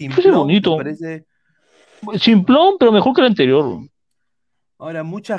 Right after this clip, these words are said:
Speaker 1: Sí, el
Speaker 2: gente,
Speaker 1: pues
Speaker 2: eh, y espero que no, no lo, no lo cambien, ¿no?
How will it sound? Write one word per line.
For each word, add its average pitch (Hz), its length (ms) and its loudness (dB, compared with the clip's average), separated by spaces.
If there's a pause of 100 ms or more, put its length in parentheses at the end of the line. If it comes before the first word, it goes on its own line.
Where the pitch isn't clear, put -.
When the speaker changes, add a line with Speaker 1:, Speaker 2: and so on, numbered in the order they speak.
Speaker 1:
Sí, 311 100 2
el 190 320 -4
Speaker 2:
gente, 180 380 -10
Speaker 1:
pues 185 160 -6
Speaker 2:
eh, 107 260 -12
y 123 200 -10
espero 160 380 -8
que 104 920 -8 (560)
no, 131 600 -12
no 131 160 -12
lo, 110 880 -10 (440)
no 131 140 -14
lo 131 160 -10
cambien, 98 540 -12
¿no? 104 280 -20